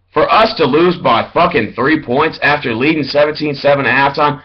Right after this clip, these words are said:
must have been some kind of fucking game. For them to cheat and for us to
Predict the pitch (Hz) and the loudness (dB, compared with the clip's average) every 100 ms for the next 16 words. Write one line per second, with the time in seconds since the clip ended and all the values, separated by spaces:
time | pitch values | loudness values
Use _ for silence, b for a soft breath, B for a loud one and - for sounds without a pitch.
0 | B - 160 165 123 110 - 143 - 135 | B -2 -2 -2 -2 -4 -2 -2 0 -2
1 | 135 101 - 123 135 135 117 92 120 104 | -2 -2 -6 -2 -2 -2 -6 -2 -2 -2
2 | 87 - _ _ _ _ _ _ _ _ | -6 -14 _ _ _ _ _ _ _ _
3 | _ _ 127 123 160 156 110 - 151 151 | _ _ -2 0 0 0 -4 -2 0 0
4 | - 110 92 107 123 139 - 117 98 | -2 -8 -4 0 0 0 -2 -2 -2